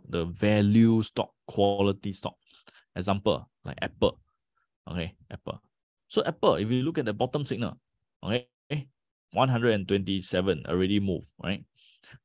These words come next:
One hundred and forty-seven already up.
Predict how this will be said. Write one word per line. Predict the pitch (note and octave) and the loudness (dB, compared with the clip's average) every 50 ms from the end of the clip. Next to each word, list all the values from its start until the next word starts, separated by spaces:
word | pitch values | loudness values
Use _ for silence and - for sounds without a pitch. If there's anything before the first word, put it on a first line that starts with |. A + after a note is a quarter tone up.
| _ | _
One | - A2+ A#2+ B2 | -4 -2 0 2
hundred | C3 B2 B2+ B2 | 4 4 4 4
and | G#2+ F2+ | 2 0
forty-seven | F#2 - G#2 F#2+ G#2+ G#2 G2 - G#2 G2 G2+ G2 E2 C2 C2 - | 2 0 0 2 0 -2 -2 -2 0 0 0 -2 -4 -6 -8 -6
already | - E2+ E2+ F2 F2+ F2 F#2+ F#2+ F#2 - - - | -4 -2 0 0 0 0 -2 -2 -4 -6 -6 -4
up. | F#2 E2+ - - | -4 -4 -4 -6